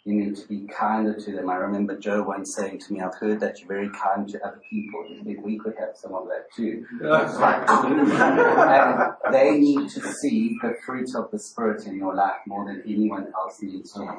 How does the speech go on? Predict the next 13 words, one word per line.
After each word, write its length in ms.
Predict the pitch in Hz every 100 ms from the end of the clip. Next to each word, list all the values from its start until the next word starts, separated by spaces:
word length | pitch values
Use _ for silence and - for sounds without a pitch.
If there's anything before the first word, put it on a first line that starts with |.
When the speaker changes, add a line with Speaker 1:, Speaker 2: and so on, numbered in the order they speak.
| -
Speaker 1:
That 100 | 101
you 300 | 107 113 107
owe 180 | 107 107
more 340 | 104 117 123 123
to 80 | 107
your 160 | 101
family 520 | - 107 101 92 85 - _ _ -
than 200 | 101 95
to 120 | -
your 160 | 101 101
congregants 640 | 104 101 95 92 92 - -
or 240 | 90 90 - - _ -
the 140 | 98